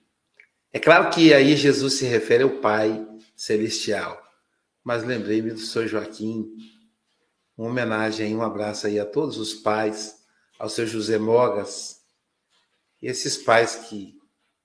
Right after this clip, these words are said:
abraçam o filho apertadamente e lhe transferem calor ao coração.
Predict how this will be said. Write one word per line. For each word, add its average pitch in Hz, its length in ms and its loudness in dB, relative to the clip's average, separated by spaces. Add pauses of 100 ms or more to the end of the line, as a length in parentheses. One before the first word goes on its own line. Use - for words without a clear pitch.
(480)
abraçam 117 840 0
o 107 40 -8
filho 107 500 -12 (320)
apertadamente 110 1300 -4 (520)
e 110 120 -6
lhe 110 160 -8
transferem 117 500 -4
calor 107 400 -2
ao 104 60 -2
coração. 104 760 -8